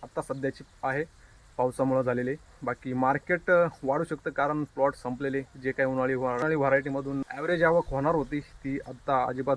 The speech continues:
झालेली नाही, त्यामुळं जे काही भविष्यात पुढच्या पा-, दहा पंधरा दिवसात चांगल्या लेवलचं मार्केट जाऊ शकतं, हजार पण जाऊ शकतं. अंदाजा तुमच्या हिशोबाने तुम्ही लावून घ्या, कारण सध्याचे प्लॉट नाही आहे, तशी परिस्थिती नाही आहे. कारण मार्केट वाढू शकतं याची गॅरंटी नक्कीच आहे.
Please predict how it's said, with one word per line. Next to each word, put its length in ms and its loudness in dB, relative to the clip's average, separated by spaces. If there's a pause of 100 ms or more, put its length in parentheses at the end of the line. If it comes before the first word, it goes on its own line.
झालेली 260 -6
नाही, 120 -6
त्यामुळं 420 -2 (1200)
जे 100 -2
काही 180 0
भविष्यात 460 -6
पुढच्या 280 -8
पा-, 180 -10
दहा 180 2
पंधरा 280 -8
दिवसात 300 -8 (500)
चांगल्या 280 0
लेवलचं 340 -2
मार्केट 300 -4
जाऊ 160 -2
शकतं, 300 -16 (640)
हजार 220 2
पण 180 0
जाऊ 120 4
शकतं. 320 -2
अंदाजा 360 2
तुमच्या 500 -2
हिशोबाने 380 -6
तुम्ही 200 -6
लावून 200 2
घ्या, 100 2
कारण 320 -4
सध्याचे 400 -4
प्लॉट 300 0
नाही 240 -2
आहे, 140 -2
तशी 160 -8
परिस्थिती 460 -6
नाही 180 -4
आहे. 80 -4 (220)
कारण 220 -4
मार्केट 640 -2 (280)
वाढू 380 -4 (100)
शकतं 240 -6
याची 220 -4
गॅरंटी 320 -2
नक्कीच 300 -4
आहे. 400 -10